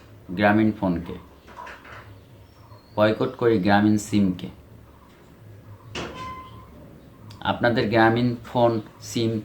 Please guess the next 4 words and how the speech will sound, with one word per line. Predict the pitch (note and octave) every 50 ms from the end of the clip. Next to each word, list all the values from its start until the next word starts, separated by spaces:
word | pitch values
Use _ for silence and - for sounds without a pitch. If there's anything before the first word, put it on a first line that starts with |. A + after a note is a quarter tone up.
| -
চালাইতেই | - A2+ G2+ G2+ G#2 G2 - B2 C3+ B2+
হবে? | A#2+ C3 B2 G#2+ F2 E2 - - - - - - - - - - - - - - - - - - - - - - - - - - - - - - - -
তারা | - G#2+ A2 A#2 A#2 A#2 A#2
তাদের | A#2 - B2+ A#2 A2+ A2 G#2+ A#2+ A2+ A2+ G#2+ G2+ F#2+ F2